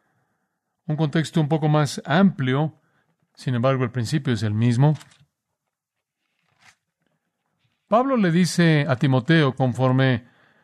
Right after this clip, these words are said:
ministras a la iglesia, recuérdales que se sujeten a los gobernantes y autoridades, que obedezcan, que estén dispuestos a toda buena obra, estén sujetos.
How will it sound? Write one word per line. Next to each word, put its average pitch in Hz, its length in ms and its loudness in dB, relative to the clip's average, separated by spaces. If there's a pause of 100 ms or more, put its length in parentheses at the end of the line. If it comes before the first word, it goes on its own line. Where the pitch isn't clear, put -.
ministras 139 560 0
a 143 60 2
la 131 80 0
iglesia, 143 440 0
recuérdales 143 1120 -2 (400)
que 139 120 -8
se 143 140 -4
sujeten 131 800 -2
a 131 80 -4
los 117 200 -2
gobernantes 117 840 0 (200)
y 135 60 0
autoridades, 123 840 0
que - 80 0
obedezcan, 127 800 -2 (600)
que 147 80 -6
estén 165 260 0
dispuestos 156 920 -2 (120)
a 127 120 0
toda 180 240 2
buena 131 260 0
obra, 143 380 -2 (920)
estén 165 260 -2
sujetos. 175 640 -4